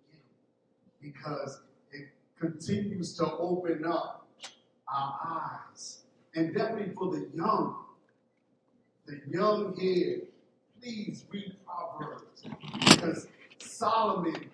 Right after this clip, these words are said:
when he wrote these, these words down, he was speaking to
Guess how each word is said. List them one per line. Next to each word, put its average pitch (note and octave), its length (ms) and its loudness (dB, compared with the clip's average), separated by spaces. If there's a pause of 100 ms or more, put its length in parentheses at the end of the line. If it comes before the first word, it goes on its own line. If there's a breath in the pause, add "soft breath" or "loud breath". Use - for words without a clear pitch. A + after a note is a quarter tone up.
(280)
when E3+ 140 -2
he G#3 260 0
wrote G#3+ 340 4
these, F#3+ 220 -10
these F#3 460 -6
words G3 440 0 (100)
down, F#3 300 -8 (1200)
he F#3+ 80 -4
was E3+ 280 -2
speaking G#3 580 0
to E3+ 380 4